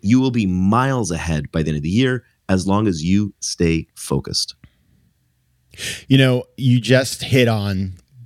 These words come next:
Speaker 2: one of my favorite things to say, which is that fear-based decision-making leads to suboptimal outcomes
Speaker 1: Yeah.
Speaker 2: and suboptimal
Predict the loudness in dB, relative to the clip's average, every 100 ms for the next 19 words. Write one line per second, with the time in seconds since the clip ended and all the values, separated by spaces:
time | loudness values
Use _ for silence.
0 | -6 -2 0 -2 -6 -4 0 0 -2 -8
1 | -8 -8 -12 -12 -10 -8 -8 -10 -12 -12
2 | -12 -10 -12 -14 -4 0 2 0 -2 -6
3 | -10 -8 -6 -6 -6 -8 -8 -10 -12 -18
4 | -20 _ -6 -6 -6 -8 -8 -4 0 0
5 | -2 -6 -4 -2 -2 -2 -8 -2 -2 0
6 | -2 -2 -2 -8 _ -2 0 2 0 -4
7 | -4 -2 -2 -4 -4 -2 0 0